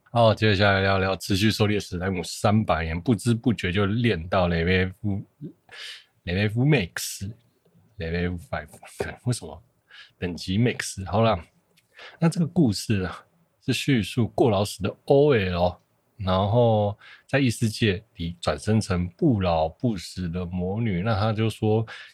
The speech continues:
她原先的生活在日本就是上班下班，然后没有自己的生活，又不停的加班，然后想要过慢活的生活，然后希望自己能不老不死。结果女生就答应她，好吧，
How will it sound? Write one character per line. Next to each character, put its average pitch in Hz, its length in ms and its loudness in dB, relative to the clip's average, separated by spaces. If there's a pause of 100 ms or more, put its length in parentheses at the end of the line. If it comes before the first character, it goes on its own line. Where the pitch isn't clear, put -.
她 160 160 0
原 123 180 4
先 131 160 0
的 123 80 2
生 135 300 0
活 101 180 0
在 113 100 0
日 113 140 0
本 87 220 -4
就 90 80 -8
是 90 340 -10
上 98 220 -2
班 95 120 0
下 92 220 -2
班， 87 240 -4
然 85 80 -2
后 90 340 -2
没 98 120 -4
有 92 100 -2
自 95 160 -8
己 87 60 -4
的 82 100 -8
生 - 180 -6
活， 87 80 -2
又 90 80 -4
不 90 160 -8
停 85 140 -8
的 82 80 -10
加 87 220 -8
班， 87 160 -4
然 87 80 -4
后 92 80 -4
想 92 160 -6
要 95 80 -2
过 110 180 0
慢 117 260 2
活 87 140 -6
的 85 80 -8
生 104 580 -6
活， 82 320 -8
然 87 120 -4
后 85 440 0
希 - 180 -2
望 123 180 2
自 123 100 -4
己 101 80 2
能 90 140 -2
不 113 160 0
老 87 100 2
不 101 140 -10
死。 85 160 -12
结 101 160 -8
果 87 180 -4
女 85 100 -2
生 110 200 -2
就 120 60 0
答 127 200 -2
应 113 80 -2
她， 117 80 -2
好 107 160 -8
吧， 117 180 -2